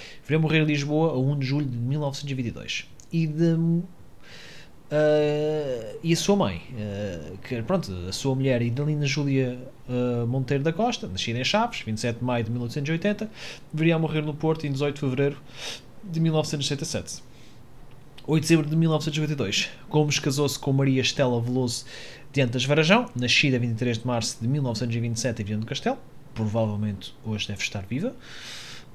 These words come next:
mas já com, pronto, já com muita idade, filha de João de Campos Varajão e sua mulher Angélica Martins Veloso, nascida em Barcelos, na sede de Viana do Castelo.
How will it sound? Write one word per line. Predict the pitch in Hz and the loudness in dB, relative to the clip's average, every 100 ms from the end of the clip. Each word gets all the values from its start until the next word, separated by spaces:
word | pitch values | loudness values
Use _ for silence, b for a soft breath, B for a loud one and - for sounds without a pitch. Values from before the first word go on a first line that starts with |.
| - - - - | -18 -16 -16 -10
mas | 117 117 | -6 -4
já | 101 | -6
com, | - | -8
pronto, | 82 180 | -6 -6
já | 147 | -4
com | 95 | -6
muita | 87 95 | -8 -4
idade, | 117 156 - | -4 -4 -8
filha | - - 220 247 | -12 4 6 6
de | 202 156 143 | 4 2 2
João | 117 160 226 | 4 4 4
de | 170 | 2
Campos | - 180 147 | 2 2 2
Varajão | 139 135 127 151 | 2 4 2 0
e | 147 | 0
sua | - 165 | -2 0
mulher | 147 139 131 | 4 4 4
Angélica | 123 117 135 143 143 131 | 4 4 2 2 2 2
Martins | 127 127 120 135 | 2 2 2 0
Veloso, | 135 135 110 101 - | 0 0 -2 -2 -4
nascida | 104 - 113 113 | -4 -2 0 0
em | |
Barcelos, | 110 110 - 78 - - - B B B B - | 0 -2 -4 -6 -6 -8 -12 B B B B -2
na | |
sede | 127 - 151 | 2 6 4
de | 131 | 4
Viana | 143 147 | 2 2
do | 139 | 0
Castelo. | 139 - 98 76 | -2 -2 -2 -6